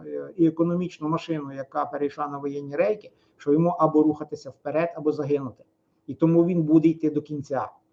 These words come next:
І тому іншого шляху, ніж його задавити і знищити, не існує. А для цього треба нанести поразку російській армії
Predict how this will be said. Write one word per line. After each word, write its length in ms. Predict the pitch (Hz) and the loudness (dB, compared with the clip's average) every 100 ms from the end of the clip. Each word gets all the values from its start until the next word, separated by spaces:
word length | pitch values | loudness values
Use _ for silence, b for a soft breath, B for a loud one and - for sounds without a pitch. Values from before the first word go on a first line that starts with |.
| _ | _
І 60 | 160 | -6
тому 280 | 160 170 185 | 0 2 2
іншого 580 | 190 202 202 - 180 185 | 0 -2 -2 2 2 2
шляху, 500 | 170 180 170 160 139 | 2 4 4 0 -2
ніж 300 | 165 156 160 | -4 -2 2
його 560 | 165 147 185 147 - B B _ | 4 6 6 4 0 B B _
задавити 680 | 117 107 180 190 196 196 170 | -4 2 4 4 4 2 2
і 120 | 165 | -2
знищити, 520 | 131 165 165 - 156 143 | -2 -4 -6 -8 -12 -6
не 160 | 147 | -4
існує. 600 | 160 160 - 156 147 104 _ _ _ _ _ | -2 -4 -2 -2 -2 -6 _ _ _ _ _
А 100 | 151 | -6
для 160 | 127 139 | 0 0
цього 300 | 135 180 202 | 2 2 2
треба 460 | 208 220 208 214 - | 0 0 0 -2 -4
нанести 400 | 147 143 151 - | -8 -4 -4 -6
поразку 440 | - 151 143 - 143 | -4 -2 -4 -6 -8
російській 400 | 135 135 - 127 | -8 -12 -10 -8
армії 300 | 110 107 | -8 -10